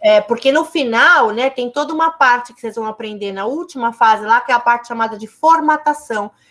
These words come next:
que são as normas da B N T, que eu vou explicar pra vocês qual é a, a importância disso e tudo. E tem que ser tudo feito no Word, porque o Word é que tem todos os parâmetros corretinhos. E aí eu vou dar umas aulas com um monte de curiosidades do Word, vocês vão gostar do programa.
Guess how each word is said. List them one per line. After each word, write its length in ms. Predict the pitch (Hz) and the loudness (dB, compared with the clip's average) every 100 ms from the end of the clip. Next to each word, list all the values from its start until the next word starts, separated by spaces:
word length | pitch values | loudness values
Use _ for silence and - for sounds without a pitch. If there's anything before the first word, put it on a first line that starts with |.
| _ _ | _ _
que 80 | - | -8
são 200 | 262 240 | 2 2
as 120 | 247 | 4
normas 340 | 247 233 233 | 2 0 0
da 140 | 233 240 | -2 0
B 240 | 220 226 | 0 0
N 120 | 240 | -2
T, 380 | 262 - 233 240 | -6 0 2 2
que 100 | 226 | 0
eu 40 | 202 | -8
vou 100 | 214 | -10
explicar 380 | - 214 220 | -12 -8 -4
pra 160 | 208 208 | -4 -6
vocês 280 | 208 220 202 | -12 -14 -10
qual 200 | - 214 | -4 -2
é 160 | 202 202 | 0 0
a, 440 | 196 - 190 185 | 0 2 4 4
a 60 | 185 | 0
importância 840 | 202 233 233 - 220 226 226 233 | -2 -4 -4 -6 -6 -6 -6 -8
disso 320 | 202 226 226 | -8 -12 -12
e 40 | 233 | -16
tudo. 280 | - 262 285 _ - _ | -12 -12 -12 _ -20 _
E 60 | |
tem 180 | 240 269 | -2 -2
que 60 | 269 | -2
ser 120 | 269 | -10
tudo 200 | 262 262 | -8 -6
feito 260 | 277 262 262 | 0 -2 -2
no 140 | 262 | -2
Word, 440 | 262 240 240 240 254 | 2 4 4 0 -6
porque 440 | 277 240 - 247 | -8 -8 2 4
o 140 | 254 | 4
Word 280 | 247 247 247 | 4 2 0
é 40 | 269 | -6
que 100 | - | -8
tem 180 | 254 | -8
todos 300 | 247 254 240 | -2 -2 -4
os 140 | 254 - | -10 -2
parâmetros 680 | 269 247 220 226 226 226 - | 0 0 -2 -6 -8 -14 -8
corretinhos. 720 | 226 220 220 - 214 214 208 | -4 -4 -4 -10 -14 -12 -6
E 60 | |
aí 80 | 214 | -4
eu 80 | 247 | -4
vou 120 | 247 | -4
dar 100 | 240 | -4
umas 200 | 214 208 | -4 0
aulas 260 | 208 208 - | 0 0 -6
com 120 | 196 | -10
um 40 | |
monte 220 | 208 240 | -8 -8
de 100 | 208 | -10
curiosidades 840 | 226 220 208 202 196 180 233 - - | -8 -6 -4 -6 -8 -4 -4 -4 -10
do 120 | 175 | -12
Word, 380 | 165 185 190 - | -8 -4 -6 -8
vocês 160 | 180 | -14
vão 160 | 180 185 | -8 -6
gostar 320 | 196 - 175 | -8 -6 -6
do 100 | 175 | -6
programa. 440 | - 180 165 160 | -12 -12 -10 -12